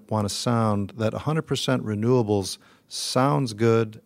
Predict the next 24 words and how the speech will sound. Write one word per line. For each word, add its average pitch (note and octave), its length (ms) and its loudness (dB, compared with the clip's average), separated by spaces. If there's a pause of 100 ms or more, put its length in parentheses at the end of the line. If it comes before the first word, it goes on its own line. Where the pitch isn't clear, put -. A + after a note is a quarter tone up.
It's - 160 -8
often A2+ 320 0
used G#2+ 320 -2
kind A2+ 200 -2
of G2 80 -4
as G2 160 -4
a G2 40 -4
rallying G#2+ 540 0
cry. G#2 540 0 (560)
However, A2+ 400 2
if G#2 160 -4
you're G#2+ 100 0
really C#3 360 -2
trying B2+ 280 2
to G2+ 80 0
drive G#2+ 460 0
a A#2+ 40 -4
system A#2+ 420 -4
to A2 140 -4
that A2 380 2 (720)
and G2+ 520 0
exclude C#3 640 0
all B2 260 4
other A2+ 440 2